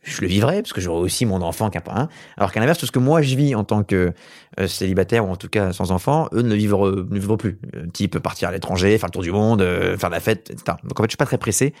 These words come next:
J'ai l'impression que ce que je vis aujourd'hui, je ne le vivrai pas plus tard avec des enfants, ou en tout cas différemment. Donc j'attends un peu. Euh, le leg, euh, je suis très, très, euh, axé, euh,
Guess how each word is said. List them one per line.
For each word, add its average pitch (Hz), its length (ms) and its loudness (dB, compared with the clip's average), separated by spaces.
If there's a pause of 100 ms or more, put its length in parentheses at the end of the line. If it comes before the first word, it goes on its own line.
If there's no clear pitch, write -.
(200)
J'ai - 120 -4
l'impression 95 280 0
que 113 60 -2
ce - 60 -10
que 101 80 0
je 95 40 4
vis 101 60 2
aujourd'hui, 101 320 0 (320)
je 101 100 -8
ne 95 60 4
le 92 60 4
vivrai 95 200 4
pas 107 140 -2
plus 104 100 -10
tard 110 180 0
avec 95 100 -4
des 87 60 -4
enfants, 110 260 -2 (240)
ou 95 60 0
en 87 40 0
tout - 80 -12
cas 107 80 2
différemment. 101 380 -2 (400)
Donc 107 80 6
j'attends 117 240 4
un 117 60 2
peu. 160 200 2 (580)
Euh, 101 640 4 (560)
le 113 180 6
leg, 147 300 4
euh, 98 400 2 (220)
je - 40 -4
suis - 120 -6
très, - 160 0
très, 143 240 2
euh, 123 240 4
axé, 131 320 -2
euh, 110 560 2